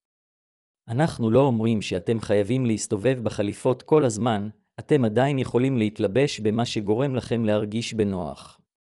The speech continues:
אבל ודאו כי אתם מכניסים למלתחה שלכם פריטים שגורמים לכם להיראות בוגרים ומקצועיים, ולא ילדותיים ושטותיים.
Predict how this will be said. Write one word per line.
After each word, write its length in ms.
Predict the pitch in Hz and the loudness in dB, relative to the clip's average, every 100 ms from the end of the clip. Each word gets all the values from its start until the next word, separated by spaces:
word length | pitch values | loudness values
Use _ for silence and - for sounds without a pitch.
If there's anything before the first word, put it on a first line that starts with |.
| _ _ _ _ _ - | _ _ _ _ _ -10
אבל 280 | 107 107 104 | -2 0 0
ודאו 500 | 104 98 123 127 104 | -2 0 2 2 0
כי 160 | 107 | -2
אתם 240 | 107 127 117 | 0 0 0
מכניסים 500 | 110 107 - 151 143 | -2 -4 -4 -2 0
למלתחה 540 | 120 107 - 104 151 | 0 0 -2 0 0
שלכם 440 | 143 117 107 156 135 | 0 -2 -2 -2 -2
פריטים 480 | 113 110 - 151 | -2 -2 -2 -2
שגורמים 580 | 139 131 110 113 131 160 | -2 -2 0 0 0 -2
לכם 300 | 127 - 143 | -2 -2 -2
להיראות 460 | 113 107 104 135 131 | 2 2 4 2 0
בוגרים 480 | 104 104 123 160 170 | -4 0 0 0 0
ומקצועיים, 800 | 135 113 - 110 107 101 78 - _ _ _ _ | -2 -6 -2 0 0 -2 -6 -16 _ _ _ _
ולא 300 | 113 139 170 | 0 4 4
ילדותיים 560 | 156 120 113 123 131 110 | 4 2 -2 -2 -2 -4
ושטותיים. 800 | - - 110 110 92 69 - | -6 -6 -6 -4 -6 -8 -16